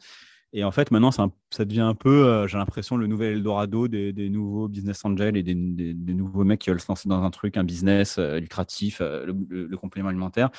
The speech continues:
Donc maintenant, tous ceux qui se lancent dedans, c'est, c'est des gens qui veulent lancer des business. Nous, on est, voilà, donc nous, on était vraiment, on est vraiment passionnés par le sujet. J'espère que ça s'entend. J'espère, encore une fois, j'ai pas fait ce podcast pour ça,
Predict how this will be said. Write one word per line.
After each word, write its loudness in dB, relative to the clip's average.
Donc 0
maintenant, 8
tous 2
ceux 0
qui -2
se -2
lancent 6
dedans, 6
c'est, -2
c'est -6
des 2
gens 4
qui -2
veulent 0
lancer -2
des 0
business. 0
Nous, 2
on 2
est, 2
voilà, -2
donc -4
nous, 8
on 8
était 2
vraiment, 0
on -4
est -2
vraiment -4
passionnés -4
par -2
le -6
sujet. -4
J'espère -2
que -10
ça -2
s'entend. 2
J'espère, 2
encore -2
une 0
fois, -2
j'ai -4
pas 0
fait 2
ce -6
podcast 0
pour 0
ça, 4